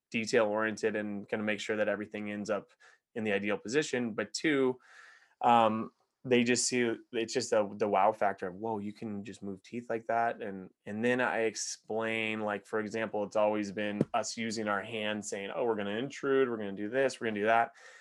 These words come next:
And then they're like, "Well, does that make my teeth shorter? Does it bury my teeth if you're gonna move them like that?" And then I show them on the screen, "No, everything remodels with it. You see the gum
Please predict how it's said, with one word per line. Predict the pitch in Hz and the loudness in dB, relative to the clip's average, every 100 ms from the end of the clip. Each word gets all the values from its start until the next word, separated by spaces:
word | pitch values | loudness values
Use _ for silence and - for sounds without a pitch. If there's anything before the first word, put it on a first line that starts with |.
| - - _ - | -20 -20 _ -6
And | 113 | 0
then | 120 117 | 2 4
they're | 110 | 6
like, | 110 104 120 | 6 4 4
"Well, | 120 123 117 139 | 8 8 6 0
does | 123 120 | -6 -2
that | 139 - | -2 -2
make | 151 | -4
my | 120 101 - | -4 -6 -6
teeth | - 147 | -4 -4
shorter? | - 139 135 135 | 0 2 2 2
Does | 113 101 | 0 0
it | 95 95 | -6 2
bury | 120 123 127 | 4 6 4
my | 120 110 | 2 -2
teeth | - 123 123 | 0 -2 -2
if | - | -10
you're | 110 | -6
gonna | 107 101 | -4 -2
move | 101 110 113 | -4 -4 -2
them | 117 113 | -4 -2
like | 113 110 | -2 2
that?" | 113 117 | 4 4
And | 127 | 0
then | 101 | -4
I | 98 | -4
show | - 120 117 | 0 2 4
them | 113 | 4
on | 107 | 0
the | 101 | -2
screen, | - 113 113 113 | -4 -2 0 2
"No, | 113 110 | 2 4
everything | 113 117 113 120 | 2 -2 -4 -2
remodels | 113 110 107 107 107 101 | 0 0 2 4 2 0
with | 117 117 | -2 2
it. | 113 107 | 0 -2
You | 107 | -10
see | - | -10
the | 101 98 | -8 -4
gum | 117 123 120 | 0 0 -2